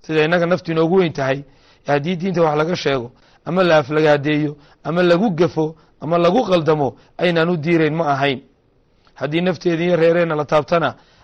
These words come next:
aynu aad ugu kululaanayno, aynu kor u kacayno, ee isbeddelayno, arrinkiisu saa ma ahayn, sallallahu alayhi wa alihi wasallam. Wuxuu ahaa mid naftiisa wixii ku saabsan iska cafiya,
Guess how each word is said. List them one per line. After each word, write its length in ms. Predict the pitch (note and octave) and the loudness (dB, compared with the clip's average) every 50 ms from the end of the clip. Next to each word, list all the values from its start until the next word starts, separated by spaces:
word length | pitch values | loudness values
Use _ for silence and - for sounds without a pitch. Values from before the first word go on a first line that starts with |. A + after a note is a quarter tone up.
| _ _ | _ _
aynu 280 | D3+ D3 D#3 D3+ D#3 D#3+ | -2 0 0 2 2 4
aad 160 | E3+ E3 D#3 | 4 4 2
ugu 180 | D#3 D3+ D#3+ D3+ | 2 -2 -4 -6
kululaanayno, 760 | - - D3 D3 C#3+ D3 D3 D#3 D3+ D3+ D3+ D3+ D#3 D#3 D#3+ - _ _ _ _ _ _ - | -4 -2 0 0 2 4 4 2 2 2 -2 -2 -4 -6 -8 -12 _ _ _ _ _ _ -4
aynu 180 | D#3 D3+ D#3 - | -4 -4 -4 -2
kor 180 | - F3+ F#3 | 0 0 0
u 60 | E3+ | 0
kacayno, 540 | - - D#3 D3 D3 D3+ D#3 D#3 D#3 D#3+ D#3+ - _ _ _ _ - | 0 0 0 2 2 2 0 0 -2 -6 -8 -12 _ _ _ _ -4
ee 100 | - F3 | -2 0
isbeddelayno, 720 | E3+ - - D#3 E3+ D#3+ C#3+ G#3 G#3 F#3 E3 D3+ C#3+ A#2+ A2 - _ _ _ _ - | 0 0 -2 -4 -4 0 2 2 4 4 2 0 -2 -6 -8 -12 _ _ _ _ -4
arrinkiisu 440 | D#3+ D#3+ D#3 C3+ D#3 D#3 C3 D#3 | -2 -2 -2 -4 -6 -10 -10 -8
saa 200 | B2+ C3 D3 C#3+ | -4 0 0 0
ma 100 | C#3+ C#3+ | 2 0
ahayn, 140 | C3+ C#3 C3+ | -2 -2 -4
sallallahu 440 | B2+ - C#3 C#3+ C#3 C3+ C3+ C3+ C3 C3 | -4 -6 -6 -4 -2 -2 -2 0 2 2
alayhi 240 | C3+ C3+ C3 C3 C3 | 2 0 0 0 -2
wa 80 | C3 C3 | -2 -2
alihi 140 | C3 C3+ C3+ | -4 -6 -8
wasallam. 360 | B2 - - E3+ C#3+ - - _ _ _ _ _ _ _ _ _ _ - | -10 -10 -12 -12 -12 -14 -16 _ _ _ _ _ _ _ _ _ _ -2
Wuxuu 180 | D#3+ D3+ E3 D#3 | 0 2 4 4
ahaa 140 | D3+ D#3 D#3 | 4 2 2
mid 120 | E3+ F3 | 0 -2
naftiisa 580 | F3+ F3+ E3 - - F3+ F3 D3+ - - B2 - - _ _ _ _ _ - | -2 -2 -4 -4 -4 -4 -4 -4 -4 -6 -8 -10 -10 _ _ _ _ _ -8
wixii 220 | F3 D3+ D#3+ E3+ | -4 -2 -2 -2
ku 160 | E3 - B3 | 0 -2 -2
saabsan 500 | - - E3 D#3 D3 - - D#3+ E3 E3 F3 - _ _ _ _ | 0 2 2 2 0 0 -2 -4 -4 -4 -8 -12 _ _ _ _
iska 260 | - - - - D3 | -20 -12 -6 -4 -2
cafiya, 400 | C3+ C3+ B2 - - C#3 C3 A#2 | -2 -2 -4 -6 -6 -6 -6 -6